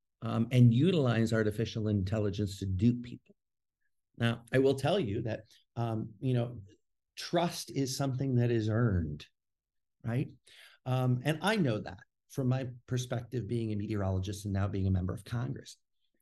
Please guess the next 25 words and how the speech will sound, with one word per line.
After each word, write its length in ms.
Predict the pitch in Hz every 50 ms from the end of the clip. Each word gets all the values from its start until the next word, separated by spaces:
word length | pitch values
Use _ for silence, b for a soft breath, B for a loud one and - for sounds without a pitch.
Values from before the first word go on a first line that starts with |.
| _ _ -
Um, 340 | 127 127 127 123 120 123 120
we 180 | 117 120 151 185
need 200 | 196 196 170 151
to 80 | 139
make 280 | 120 123 127 131 127 -
sure 560 | - - 147 147 151 151 139 120 110 110 110 b b b b _ _
that 120 | 135 127 127
when 200 | 123 120 120 120
we 140 | 131 156
go 260 | 156 160 180 170 160 160
online, 580 | 156 151 143 131 135 143 147 127 120 110 95 - _ _ _ _ _ _ _ _
that 100 | - 123
when 160 | 127 131 139 156
we 120 | 156 156
are 100 | 156 147
connected 800 | 151 - - 135 131 131 131 135 135 131 - 117 - - - - _ _ _ _ _ _ _ _ _ _
to 60 | - 127
the 100 | 120 113
World 260 | 104 110 104 98 82
Wide 220 | 95 101 98 95 -
Web, 200 | - 78 87 - - _ _ _ _ _ _ _ _ _ _
that, 300 | 123 147 - - - 170
that 120 | 175 196 190
we're 100 | 190 190
protected. 720 | 190 - 190 190 - - 302 - - - - - - -